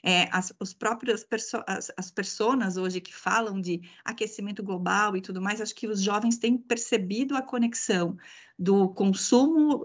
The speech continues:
é, desenfreado, não só no setor da moda, mas em, em outros setores também, e como uma necessidade de atuação aí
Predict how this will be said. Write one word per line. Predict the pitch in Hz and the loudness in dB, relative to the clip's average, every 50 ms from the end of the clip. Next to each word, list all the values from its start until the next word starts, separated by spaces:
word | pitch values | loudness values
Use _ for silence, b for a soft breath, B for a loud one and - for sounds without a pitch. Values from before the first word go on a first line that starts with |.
| - | 0
é, | - 185 185 190 190 196 190 190 | 4 6 6 6 6 6 6 6
desenfreado, | 180 185 190 220 220 226 226 - 226 220 202 190 180 170 175 170 | 6 4 4 4 2 0 0 2 4 6 6 6 6 4 2 0
não | 175 185 233 269 | 2 4 4 4
só | - - 214 | 2 2 -2
no | 202 190 | -2 -2
setor | 190 - 190 - 202 | -2 -4 -4 -2 0
da | 190 180 175 | 0 2 2
moda, | 175 180 185 196 190 180 175 | 2 4 4 4 4 4 4
mas | 180 180 175 175 | 2 2 0 0
em, | 180 180 - | 0 2 4
em | 185 190 185 | 6 6 6
outros | 185 214 233 - 208 196 | 6 4 2 0 -2 -2
setores | - - 185 185 - 190 190 185 185 - | 0 -2 -2 2 2 2 2 2 0 -2
também, | - 175 175 175 202 233 240 B B B B B B B | 0 2 4 6 6 6 4 B B B B B B B
e | B 220 220 214 - - - - | B 4 4 4 2 -4 0 4
como | 247 233 247 | 6 8 8
uma | 247 240 247 | 8 8 6
necessidade | 240 240 254 - - 247 - - 214 214 214 226 226 226 | 6 4 2 0 -4 -8 -6 -2 0 2 2 2 0 0
de | 208 233 | 0 0
atuação | 233 233 233 233 226 220 220 - - 190 196 196 190 | 0 0 -2 -4 -4 -4 -4 -2 0 2 2 2 4
aí | 190 185 175 180 | 4 2 2 0